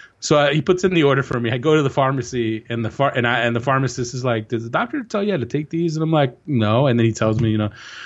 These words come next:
once a week, blah, blah, blah. And then I ask him, I was like, "Are there side effects? Like, what, what are the side effects? Are there anything crazy?"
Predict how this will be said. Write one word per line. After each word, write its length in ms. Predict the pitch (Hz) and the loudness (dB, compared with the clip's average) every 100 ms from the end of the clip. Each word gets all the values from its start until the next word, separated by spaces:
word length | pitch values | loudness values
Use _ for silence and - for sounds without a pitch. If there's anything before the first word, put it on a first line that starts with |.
| - - | -16 0
once 400 | 117 120 120 117 | 2 2 0 2
a 60 | |
week, 420 | 110 180 202 190 | 4 4 4 2
blah, 120 | - 113 | 0 -2
blah, 80 | |
blah. 340 | 113 135 156 151 | 0 2 2 2
And 140 | 139 | 0
then 80 | 151 | 0
I 80 | 147 | 2
ask 280 | 254 - 120 | 2 0 -8
him, 80 | |
I 20 | 107 | -14
was 120 | 127 | -12
like, 200 | 117 - _ _ _ | -12 -14 _ _ _
"Are 160 | 131 143 | -6 -4
there 260 | 175 254 202 | -6 -8 -10
side 460 | - - 101 117 | -12 -14 -14 -14
effects? 640 | 185 247 - - - - - | -16 -16 -16 -18 -18 -20 -12
Like, 140 | 160 131 | -10 -2
what, 160 | 151 131 | 2 2
what 100 | 202 | 0
are 40 | |
the 100 | 254 | -4
side 300 | 226 - 117 104 | -8 -10 -10 -12
effects? 460 | - - - - 127 | -16 -20 -20 -14 -6
Are 100 | 113 | -2
there 120 | 120 | 0
anything 220 | 123 123 | 0 -2
crazy?" 440 | 113 110 120 123 | -4 -4 -4 -4